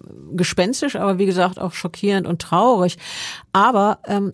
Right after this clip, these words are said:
unser Anliegen ist es ja auch, vor möglichen Gefahren zu warnen, ebenso wie im Zusammenhang mit den bisher geschilderten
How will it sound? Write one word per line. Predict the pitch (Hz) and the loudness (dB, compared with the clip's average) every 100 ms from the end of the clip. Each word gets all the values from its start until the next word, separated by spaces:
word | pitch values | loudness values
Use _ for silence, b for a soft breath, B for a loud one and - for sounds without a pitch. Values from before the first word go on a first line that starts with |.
| - | -2
unser | 202 180 190 170 | 2 4 2 0
Anliegen | 165 247 269 269 247 | 0 0 0 0 0
ist | 226 | -2
es | 220 - | -2 -2
ja | 214 | -2
auch, | - 202 196 | 0 -2 -2
vor | - 196 | 0 2
möglichen | 196 196 202 196 175 | 4 2 -2 0 0
Gefahren | 165 - - - 147 160 196 240 | 0 -2 -6 -2 2 2 0 -2
zu | - 247 226 | -4 -6 -2
warnen, | 233 226 233 233 240 240 B B B B _ - | 0 2 0 0 -2 -6 B B B B _ 2
ebenso | 190 196 175 | 4 4 4
wie | 190 185 | 4 4
im | 185 | 2
Zusammenhang | 175 165 175 185 180 185 | 0 0 2 4 2 2
mit | 170 | 0
den | 180 165 | 0 2
bisher | 175 - 247 233 | 0 0 2 2
geschilderten | 165 - 175 151 165 | 2 0 0 -2 -6